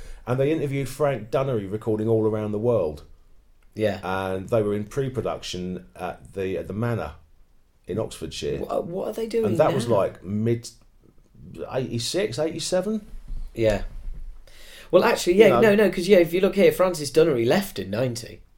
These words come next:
Speaker 1: Yeah.
Speaker 2: It was kind of done by them, wasn't it?
Speaker 1: Yeah. I'm, I'm sure I saw It Bites at the Marquee in about eighty-five.
Speaker 2: Yeah, you see,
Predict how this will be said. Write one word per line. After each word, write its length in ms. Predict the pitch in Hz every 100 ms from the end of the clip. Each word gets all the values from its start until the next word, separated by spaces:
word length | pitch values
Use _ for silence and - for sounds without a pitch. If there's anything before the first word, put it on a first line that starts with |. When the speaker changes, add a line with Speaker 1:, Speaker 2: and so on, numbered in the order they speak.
| -
Speaker 1:
Yeah. 200 | 170 143 - - - - - _
Speaker 2:
It 120 | 127
was 120 | 117 117
kind 200 | 127 120
of 220 | 113 117
done 220 | 135 165
by 160 | 117 98
them, 180 | 107
wasn't 240 | 127 147 -
it? 60 | - 143
Speaker 1:
Yeah. 220 | 151 135 131 - - - -
I'm, 160 | 151 165 -
I'm 80 | 160
sure 300 | - 220 -
I 40 | -
saw 200 | - 175
It 120 | -
Bites 220 | 131 120
at 60 | -
the 60 |
Marquee 440 | 135 143 139 - 165
in 60 |
about 260 | 101 90 80
eighty-five. 640 | 120 110 - - 160 180 - - - _ - - _ _ _ _ -
Speaker 2:
Yeah, 400 | 131 127 127 127
you 120 | 127
see, 380 | 123 135 135